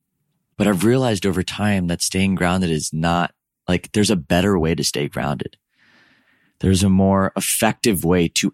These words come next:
actually just become grounded, not just stay grounded, but become it, embody groundedness.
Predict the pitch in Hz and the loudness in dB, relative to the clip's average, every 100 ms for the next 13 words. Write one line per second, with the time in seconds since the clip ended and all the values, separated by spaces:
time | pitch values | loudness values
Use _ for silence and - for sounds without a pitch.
0 | - 87 95 - 98 92 82 82 - 82 | -2 -2 -2 -4 0 0 0 -2 -2 -4
1 | - 90 - 104 - 98 98 110 95 80 | -4 -8 -2 -2 0 0 4 4 4 0
2 | 50 50 - 50 80 104 120 156 - - | -2 -4 -6 -2 0 0 0 0 0 0
3 | 113 113 95 64 - 69 - 85 _ _ | 0 2 0 -2 -4 -4 -2 -4 _ _
4 | _ - 87 95 104 - 110 113 80 - | _ -10 -2 0 2 2 2 4 2 0
5 | - 92 98 80 95 104 110 101 80 82 | 0 4 4 2 0 2 2 0 -2 -2
6 | 76 78 71 64 - - | -2 0 -2 -4 -4 -4